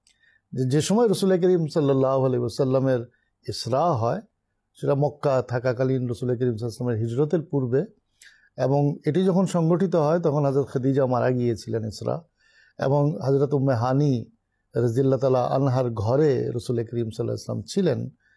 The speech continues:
যিনি হযরত রাসূল করিম সাল্লাল্লাহু আলাইহি ওয়াসাল্লামের ফুফাতো বোন ছিলেন। এবং এটা, আহ, নবম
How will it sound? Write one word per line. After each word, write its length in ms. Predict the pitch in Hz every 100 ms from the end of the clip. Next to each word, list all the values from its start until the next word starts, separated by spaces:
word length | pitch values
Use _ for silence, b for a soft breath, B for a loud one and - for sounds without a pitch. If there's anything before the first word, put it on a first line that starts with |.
| _ _ -
যিনি 180 | 127 127
হযরত 400 | 123 127 123 127
রাসূল 200 | 120 127
করিম 300 | 120 123 110
সাল্লাল্লাহু 0 |
আলাইহি 80 |
ওয়াসাল্লামের 360 | 120 - 113 113 110
ফুফাতো 320 | 113 110 110
বোন 320 | 110 120 104
ছিলেন। 320 | - - - - _ _ _ _ b b b b
এবং 240 | 135 147
এটা, 300 | 143 156 214 - _
আহ, 180 | - 120
নবম 520 | 123 127 143 156 123